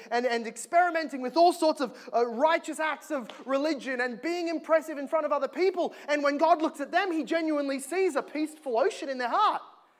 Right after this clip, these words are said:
because they're blinded by pride and folly. And so under all their laboring, they arrive what? 'Cause there's only two results to people who labor to be righteous. And what's the results? You are either heavy laden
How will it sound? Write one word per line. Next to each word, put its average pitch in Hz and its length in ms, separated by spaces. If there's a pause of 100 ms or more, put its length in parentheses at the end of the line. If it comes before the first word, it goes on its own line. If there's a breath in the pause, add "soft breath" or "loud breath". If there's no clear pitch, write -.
(240 soft breath)
because 294 280
they're 269 120
blinded 262 760
by 247 160
pride 311 420
and 254 160
folly. 294 600 (180 loud breath)
And 285 120
so 311 200
under 311 160
all 330 240
their 302 140
laboring, 277 720 (240 loud breath)
they 277 120
arrive 269 360
what? 233 300
'Cause 247 120
there's 233 240
only 330 360
two 349 360 (320 loud breath)
results 240 640 (160 soft breath)
to 269 100
people 269 300
who 240 260
labor 285 480 (220 loud breath)
to 269 80
be 247 120
righteous. 233 600
And 196 100
what's 233 180
the 262 100
results? 254 440
You 208 120
are - 120
either 277 340
heavy 247 240
laden 311 540